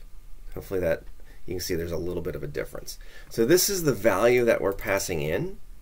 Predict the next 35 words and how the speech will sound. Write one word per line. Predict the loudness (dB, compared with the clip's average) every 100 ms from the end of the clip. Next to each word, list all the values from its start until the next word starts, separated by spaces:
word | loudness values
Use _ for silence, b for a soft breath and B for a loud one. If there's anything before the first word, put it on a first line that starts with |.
| b b b b -10 -2
and | -2 2
this | 0 0
is | -2
the | -2
value | -2 0 0 0 -2 0
that | 0 0 -2
is | -6
attached | -6 -4 -2 -2 -2
to | -4
that | -4 -4
particular | -8 -8 -6 -8 -4
object. | -6 -6 -8 -10 -12 -12 -12 b b b b
So | -4 6 8 8 4
what | 4
I'm |
gonna | 6
do | 6 6
is |
I'm | 6
gonna | 4
go | 4
ahead | 4 4 2
and | 0 0 2 0 -4 -8 -8 -10 -10 -10 -10 -8
change | -2 -2 0
some | -2
of | 0
these | 0 0
and, | -4 -8 -10 -10
you |
know, | -10
hide | -2 -2 0
some | -4
of |
these | -4 -4
things, | -4 -4 -4 -6